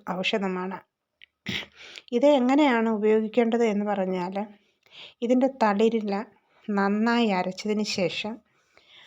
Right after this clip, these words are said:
നാരങ്ങാ നീര്, നാരങ്ങാ നീര് രണ്ടോ മൂന്നോ തുള്ളി നാരങ്ങാ നീര് ഒഴിച്ചാൽ മതി. കാരണം ഇതിന് തളിരിലയ്ക്ക് നല്ല വീര്യമുള്ള താണ് ഇതിൻ്റെ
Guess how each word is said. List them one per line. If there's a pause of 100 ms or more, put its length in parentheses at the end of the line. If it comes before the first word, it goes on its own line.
(200)
നാരങ്ങാ
നീര്, (360)
നാരങ്ങാ
നീര്
രണ്ടോ
മൂന്നോ
തുള്ളി
നാരങ്ങാ
നീര്
ഒഴിച്ചാൽ
മതി.
കാരണം (1200)
ഇതിന്
തളിരിലയ്ക്ക് (540)
നല്ല
വീര്യമുള്ള (960)
താണ്
ഇതിൻ്റെ